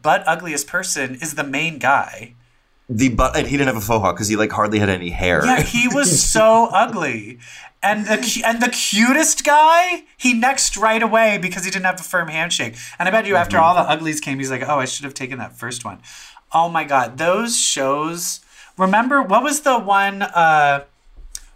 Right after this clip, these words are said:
Speaker 1: Blind Date? Remember Blind Date?
Speaker 2: Yeah.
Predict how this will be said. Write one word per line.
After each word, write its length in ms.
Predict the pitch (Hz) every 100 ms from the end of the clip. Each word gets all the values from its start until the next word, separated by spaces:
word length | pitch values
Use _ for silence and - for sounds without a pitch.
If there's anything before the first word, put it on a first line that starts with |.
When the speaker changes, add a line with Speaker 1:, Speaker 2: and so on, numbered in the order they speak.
| _ _
Speaker 1:
Blind 420 | - 180 185 190 139
Date? 640 | 156 147 117 - - -
Remember 400 | - 151 180 214
Blind 400 | 180 147 156 165
Date? 420 | 135 131 160 - _ _ _ _ -
Speaker 2:
Yeah. 480 | 92 95 85 58